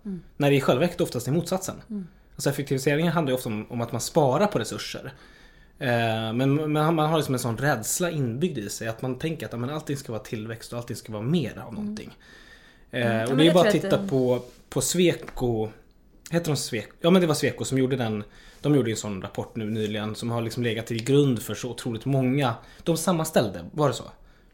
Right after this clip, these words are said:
Speaker 1: Menar du den som de gjorde för energiföretagen i somras?
Speaker 2: Nej, jag tänker på den där de sammanstä-, jag tror att de kanske sammanställde alla branschplaner för
Speaker 1: Ja, men det var
Speaker 2: fossilfritt
Speaker 1: nog den,
Speaker 2: Sverige.
Speaker 1: tror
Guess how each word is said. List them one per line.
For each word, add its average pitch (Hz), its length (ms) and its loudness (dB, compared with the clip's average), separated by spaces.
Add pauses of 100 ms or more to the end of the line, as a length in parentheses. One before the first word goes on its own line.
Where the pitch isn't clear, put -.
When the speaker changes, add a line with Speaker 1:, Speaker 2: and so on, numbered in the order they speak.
(300)
Speaker 1:
Menar 202 200 0
du 175 40 -2
den 175 100 -2
som 175 120 -6
de 175 120 -2
gjorde 170 140 -4
för 180 80 -8
energiföretagen 170 840 -8
i 170 40 -6
somras? - 840 -6
Speaker 2:
Nej, 190 320 8
jag 196 140 6
tänker 196 240 4
på 190 100 4
den 139 220 6
där 131 100 6
de 127 100 4
sammanstä-, 139 600 0
jag 170 100 -2
tror 190 100 2
att 185 40 -6
de 160 100 -2
kanske 151 200 -6
sammanställde 170 720 0
alla 117 200 -4
branschplaner 139 680 -2
för - 20 -10
Speaker 1:
Ja, 131 80 -8
men - 20 -12 (300)
det 135 100 -8
var 127 80 -4
Speaker 2:
fossilfritt 220 320 0
Speaker 1:
nog 170 140 -2
den, 170 100 -2
Speaker 2:
Sverige. 107 260 -2
Speaker 1:
tror - 120 -6